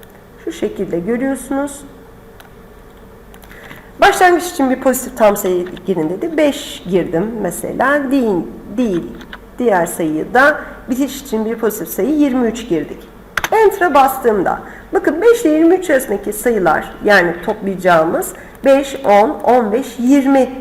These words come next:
şeklinde geliyor. Ve bunların toplamlarına da bakın on beş, yirmi, otuz, yirmi daha elli olarak doğru bir şekilde toplamış oldu. Fakat kullanıcının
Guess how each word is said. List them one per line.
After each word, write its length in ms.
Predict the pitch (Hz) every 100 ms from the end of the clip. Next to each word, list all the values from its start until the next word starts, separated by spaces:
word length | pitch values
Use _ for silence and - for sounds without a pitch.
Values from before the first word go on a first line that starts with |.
| -
şeklinde 760 | - 247 - 180 180 254 370 - - -
geliyor. 300 | 220 214 - - - - -
Ve 200 | 320 311 320 -
bunların 360 | 320 302 285
toplamlarına 600 | 285 262 226 202 180 170
da 100 | 180
bakın 340 | 175 - 269 330 -
on 280 | 240 240 196
beş, 300 | 151 - -
yirmi, 540 | 202 214 220 277 285 - -
otuz, 580 | 226 226 240 311 - - - - - -
yirmi 320 | 277 254 202
daha 240 | 180 175 -
elli 280 | - 269 247
olarak 500 | 185 147 - 285 -
doğru 300 | 269 269 220
bir 100 | 170
şekilde 500 | 180 175 - 254 285
toplamış 480 | 240 - 175 127 -
oldu. 180 | 104 - -
Fakat 240 | - - - - -
kullanıcının 920 | 277 302 330 370 339 339 277 196